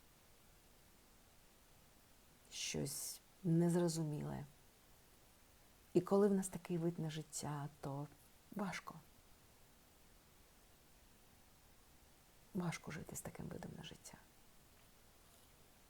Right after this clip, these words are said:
І саме такий вид на життя в нас, коли, коли ми не розуміємо, як створюється наш досвід життя. Коли ми не розуміємо, що наш досвід життя, він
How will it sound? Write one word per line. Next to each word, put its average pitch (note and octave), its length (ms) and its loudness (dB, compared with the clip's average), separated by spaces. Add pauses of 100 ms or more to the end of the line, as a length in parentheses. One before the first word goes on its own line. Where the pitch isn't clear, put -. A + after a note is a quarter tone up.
(640)
І G#3 60 8
саме C4 260 10
такий B3+ 240 10
вид A3+ 180 10
на G#3+ 100 6
життя G3+ 440 4
в G#3 60 8
нас, F3+ 180 6
коли, F#3+ 360 4
коли G3 220 4
ми G3 100 8
не F#3+ 140 6
розуміємо, F3+ 920 6 (1400)
як G3+ 560 4 (600)
створюється E3+ 1040 2 (400)
наш F3+ 260 6
досвід F3 420 2
життя. E3+ 340 -2 (300)
Коли G3 200 10
ми G3 100 12
не F#3+ 100 10
розуміємо, F#3+ 460 6
що E3 160 0
наш D#3 140 2
досвід F3+ 480 -4
життя, C#3+ 460 -6 (720)
він G3 500 8